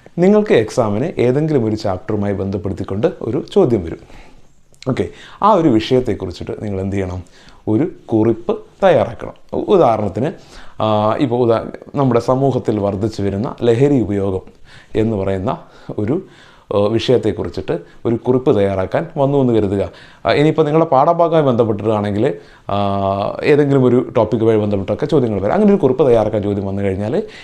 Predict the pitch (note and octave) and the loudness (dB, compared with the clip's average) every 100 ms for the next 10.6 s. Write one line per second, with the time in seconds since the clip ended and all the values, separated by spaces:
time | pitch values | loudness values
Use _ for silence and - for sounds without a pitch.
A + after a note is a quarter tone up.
0 | - D#3+ E3+ C#3 C#3+ D#3 F3+ F3 B2+ A#2+ | -6 0 4 4 4 4 2 2 2 2
1 | B2+ C3+ B2+ B2+ D#3+ G#2+ - - G2 G2+ | 2 2 0 0 0 -2 -4 -6 -2 -2
2 | G2 - F#2+ F#2+ G2+ A#2+ C#3+ B2+ B2 C3+ | -2 -6 -12 -10 -6 -4 0 0 0 0
3 | A2+ G#2+ - F#2 F2+ C#3 - A2 - A#2+ | 0 -4 -4 -6 -6 -6 -2 -2 0 0
4 | G#2 G#2 B2+ A2+ C3+ B2 G#2 G#2+ A#2 B2+ | 0 -2 0 2 2 2 0 -2 0 2
5 | G2+ F2+ - - A#2+ A#2 B2+ C#3 - - | 0 -2 -6 -4 0 0 0 0 0 0
6 | A#2+ A#2 F#2 F2 - - - - - - | -2 -2 -4 -6 -6 -8 -6 -6 -6 -6
7 | G2+ G2 - G2 F#2 F2 - - - - | -6 -4 -4 -4 -4 -8 -10 -14 -20 -8
8 | A2 G#2+ G2+ G2 G#2+ B2+ - A2+ A2+ A2 | 0 2 2 -2 -4 -6 -8 -4 -2 0
9 | G2+ - G#2 G2 F#2+ F#2+ F#2+ - G2+ G2+ | -2 -2 -4 -2 -4 -6 -8 -6 -4 0
10 | G#2+ G#2+ G2 F2+ F#2 F2+ | 2 2 0 -2 -4 -4